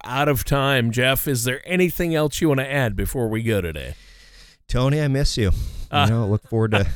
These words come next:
Speaker 1: <laughs>
Speaker 2: I'm, I'm staring at your chair here. I
Speaker 1: Yeah.
Speaker 2: look forward to the day when we're, we're doing this face-to-face again. That's
Speaker 1: Yeah.
Speaker 2: for sure.
Speaker 1: Yeah, that, <laughs> that'll be good. I, I'm sure it won't be too long now. I'm hoping. So,
Speaker 2: Yes.
Speaker 1: uh, good show today, though. I miss seeing you as well.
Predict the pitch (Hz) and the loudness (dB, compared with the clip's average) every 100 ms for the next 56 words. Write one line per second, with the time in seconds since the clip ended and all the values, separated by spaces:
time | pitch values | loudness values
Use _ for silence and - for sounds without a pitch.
0 | - - - _ 110 104 98 107 - - | -6 -12 -12 _ -2 0 2 0 0 0
1 | 120 131 127 120 123 - 120 117 120 117 | 0 2 0 0 -2 0 2 2 2 2
2 | 120 117 147 175 110 107 110 104 104 110 | 2 2 0 0 2 2 2 0 0 2
3 | 110 98 95 95 104 95 101 101 - - | 2 2 0 0 -2 0 2 2 -2 -2
4 | 104 - - 107 113 - 82 71 85 143 | -2 -2 -2 0 2 0 0 2 2 0
5 | 123 - 95 71 - - 110 107 - - | -2 0 2 2 -4 -10 -6 -4 -2 0
6 | 123 135 143 139 165 160 147 143 147 117 | 0 0 0 0 0 0 0 2 2 2
7 | 120 - - - 139 135 147 131 202 180 | -2 -6 -18 -4 -4 2 0 2 0 0
8 | 170 147 131 131 - 120 101 85 80 85 | 0 0 0 0 0 -2 -2 -4 -6 -8
9 | 78 85 107 - 156 123 87 57 _ _ | -8 -4 -2 2 2 2 -2 -2 _ _
10 | - 117 107 101 - - 104 87 123 123 | -2 0 0 -2 -6 -4 -2 0 0 0
11 | 120 175 - 170 202 302 269 127 107 90 | 0 -2 0 2 2 2 2 2 0 -4
12 | 92 123 135 135 143 - 156 139 143 147 | -2 0 0 0 -2 0 0 2 2 4
13 | 131 123 143 156 156 | 4 4 4 4 2